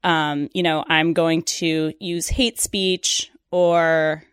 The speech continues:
attack someone's looks, um,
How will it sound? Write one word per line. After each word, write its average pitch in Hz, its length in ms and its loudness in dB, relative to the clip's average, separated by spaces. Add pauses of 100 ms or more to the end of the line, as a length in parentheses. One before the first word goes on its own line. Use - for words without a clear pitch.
(420)
attack - 420 -2
someone's 165 640 -4 (200)
looks, 226 680 0 (680)
um, 151 640 -2